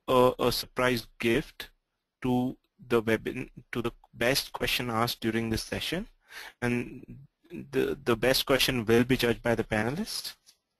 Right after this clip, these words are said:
So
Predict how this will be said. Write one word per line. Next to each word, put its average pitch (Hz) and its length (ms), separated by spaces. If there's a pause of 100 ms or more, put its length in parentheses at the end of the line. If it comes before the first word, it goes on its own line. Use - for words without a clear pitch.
(2000)
So 147 480